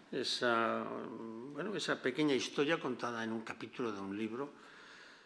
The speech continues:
Luego, dos capítulos, uno es la actitud de la sociedad vasca ante eta y otro la actitud de la juventud, porque en efecto yo he trabajado mucho el tema de la juventud ante eta.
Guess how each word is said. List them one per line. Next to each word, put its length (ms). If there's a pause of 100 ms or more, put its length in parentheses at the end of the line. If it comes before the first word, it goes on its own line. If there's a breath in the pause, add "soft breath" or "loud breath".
(800 loud breath)
Luego, 240
dos 240
capítulos, 680
uno 180
es 100
la 80
actitud 520 (340)
de 100
la 100
sociedad 460
vasca 360
ante 320
eta 500
y 120
otro 240
la 80
actitud 400
de 80
la 80
juventud, 680
porque 220
en 60
efecto 380
yo 100
he 40
trabajado 440
mucho 280
el 60
tema 220
de 60
la 60
juventud 460
ante 300
eta. 240